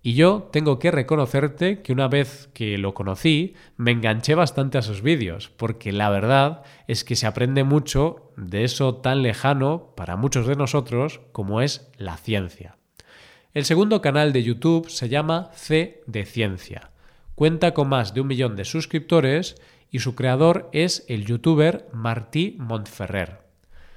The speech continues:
En este canal se habla de la ciencia que esconde nuestro universo, desde distintas disciplinas, como pueden ser astronomía, física o biología.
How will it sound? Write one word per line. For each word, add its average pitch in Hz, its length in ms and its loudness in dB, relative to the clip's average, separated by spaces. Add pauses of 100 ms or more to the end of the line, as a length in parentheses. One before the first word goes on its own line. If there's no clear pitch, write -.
(300)
En 135 120 -2
este 165 240 -2
canal 151 280 2
se 143 140 0
habla 151 260 2
de 139 80 -2
la 120 140 0
ciencia 147 800 -2
que 120 80 -6
esconde 135 840 -2
nuestro 117 480 -4
universo, 101 760 -2 (140)
desde 113 420 -2
distintas 127 540 -2
disciplinas, 110 800 -4
como 104 280 -6
pueden 131 220 0
ser 123 480 -2
astronomía, 135 920 -2
física 143 760 -2
o 110 140 -4
biología. 92 600 -6